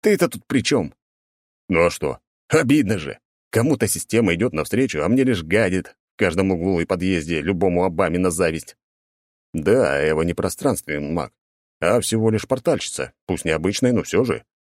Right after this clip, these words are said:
Ее специализация — открывать и закрывать порталы. В идеале закрывать после того, как все, кому надо, в него прошли и вернулись обратно. Ну да ладно. В следующий раз точно будет умнее.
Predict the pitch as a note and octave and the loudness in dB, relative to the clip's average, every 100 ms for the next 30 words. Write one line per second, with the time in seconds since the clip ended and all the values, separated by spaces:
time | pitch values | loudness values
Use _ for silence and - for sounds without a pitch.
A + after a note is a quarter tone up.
0 | - A2 G#2+ A#2 F2 D#2 D#2 F2+ A2+ D#2 | -6 -2 -2 -4 -6 -4 -2 -2 0 -2
1 | - D2+ F2 E2+ E2 F#2+ F#2+ - G#2 - | -2 -2 -2 -2 -4 -2 -2 0 -2 -2
2 | A#1 A#1 _ _ _ _ - D#2+ D#2 A2 | -4 -6 _ _ _ _ -4 -2 2 2
3 | C#3 G2 D2 F#2 D3+ D3 D#2 - D2 D#2 | 4 2 0 -2 0 2 0 -2 -8 -4
4 | D#2 G#2 F#2+ C#2 C#2+ - A2+ F#2 D2 D2+ | 0 2 0 -2 -6 -4 -2 -2 -2 -2
5 | E2+ A#2 D#2+ D2+ F2 F2 D2+ D2 G#2+ F2+ | 0 0 0 0 -2 0 -4 -2 0 2
6 | G2 G2 F2+ G2+ A#2+ F2 - C2 - _ | 2 0 2 2 2 0 -2 -10 -12 _
7 | _ _ _ _ - E2+ E2+ D#2 D2 C2 | _ _ _ _ -4 -2 0 0 -2 -4
8 | B1+ - _ _ _ - - C3 B2+ B2 | -10 -16 _ _ _ -10 -2 0 0 0
9 | B2+ A2+ A2+ G#2 G#2+ G2 G2+ G2 F2+ F#2+ | 0 0 2 2 2 0 2 0 0 0
10 | G2 F#2+ F#2 | 2 0 0